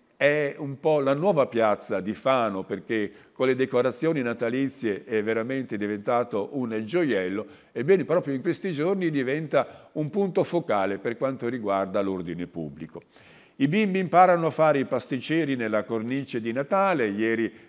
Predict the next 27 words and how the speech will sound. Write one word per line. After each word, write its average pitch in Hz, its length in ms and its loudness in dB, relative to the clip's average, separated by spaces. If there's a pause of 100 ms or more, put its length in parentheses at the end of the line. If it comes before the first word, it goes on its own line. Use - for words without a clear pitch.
due 127 200 2
belle 123 300 6
iniziative, 123 840 0 (320)
eh, 101 240 -2
l'inaugurazione 131 800 2
della 110 220 2
pista 123 340 -2
di 107 120 -4
ghiaccio 131 520 2
in 143 100 -2
piazza 95 460 -2
Veduti 110 500 -4
a - 80 2
Fano 190 540 0 (300)
e 160 380 2
il, 123 160 2
eh, 107 1040 2
così, 131 220 -2
il, 92 520 -4
eh, 87 360 -6
salotto 151 460 2
del 131 200 -2
gusto, 151 640 0
possiamo 101 360 -8
chiamarlo 107 480 0
anche 110 340 -4
così, 127 580 -4